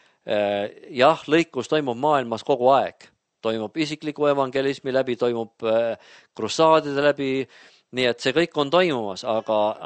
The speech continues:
aga nii-öelda Jumala laias plaanis see fokusseeritus,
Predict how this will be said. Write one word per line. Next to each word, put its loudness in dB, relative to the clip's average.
aga -4
nii-öelda -2
Jumala 2
laias 2
plaanis 0
see -2
fokusseeritus, -4